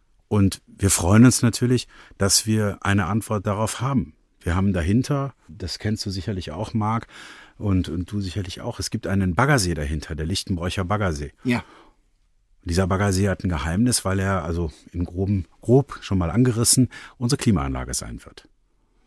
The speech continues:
Speaker 2: Ah, okay, verstehe. Also das, äh, sind doch, äh, wirklich zukunftsträchtige Pläne, die dort wirklich mal in die Tat umgesetzt werden. Und jetzt nehmen wir das erste Mal den Marc, äh, so ein bisschen mit rein, weil wir kennen uns jetzt auch schon ein Weilchen und haben mal völlig unabhängig von diesem Podcast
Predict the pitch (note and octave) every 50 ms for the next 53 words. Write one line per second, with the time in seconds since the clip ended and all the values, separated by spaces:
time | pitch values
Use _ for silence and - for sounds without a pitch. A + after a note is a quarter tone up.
0 | _ - _ _ _ _ _ _ - C#3 C#3+ D3 D#3+ E3+ E3 C#3 E3+ - - B2+
1 | G2 - - B2+ - - - A#2+ A2 G2+ F#2+ - - B2 A#2+ C#3+ C3 E3 D3+ -
2 | - - D#3 - D3+ D3 D3 C3+ B2+ D3+ D3+ - D#3+ D3 C3+ - - - - -
3 | C3+ C3+ C3+ C3 B2 A2+ B2+ C3+ - - C#3 C3 - - - F#3 - - F#3 E3
4 | - - - - - C#3 C3+ - - C3 B2+ B2+ A#2+ - - - A2 A2 G#2+ G#2+
5 | C#3 D#3+ F3+ F3 D#3 C3 B2+ A2+ - B2+ B2 B2+ C3 - - C#3+ - C#3+ B2+ C3
6 | F#2+ G#2 A#2 A2+ - - A#2 C3 D#3 D3+ D#3 D3+ D3 D#3 D#3 - F3 D#3+ C#3+ C3
7 | B2+ C3+ D3+ - - E3+ D#3+ C3+ B2+ - B2+ A#2+ - - C3 B2 A#2+ A#2+ A#2 A#2
8 | A2 A2+ B2+ C3+ - - - - - C3 B2+ A#2 B2+ B2+ A#2 D3 C#3 - - B2+
9 | B2 A#2+ B2 A#2+ - - - G2+ G2+ G2+ G#2+ C3 F3 G#3 A3+ G#3 - B2+ C3 B2+
10 | B2+ B2+ B2+ B2+ A#2+ G#2 C#3 C#3 - F3+ E3+ C3+ - A#2+ - - D#2+ C3 B2+ -
11 | A#2+ A#2 A2 G#2+ G#2+ G#2 A2 G#2+ A#2 - E3+ F3 E3+ - B2+ C3 B2+ C3 C3 C3+
12 | D3 D3 C#3+ C#3 A2 B2+ C3 B2 B2 A#2+ F2 - - - F#3+ E3+ C#3+ C#3+ - G#3
13 | A3 G#3 C#3 A2 - G#2+ G2+ G#2 G2 - - - G#2+ A2 G#2+ A2+ G#2 G#2 - -
14 | A2 - - - G#2+ B2+ D#3 -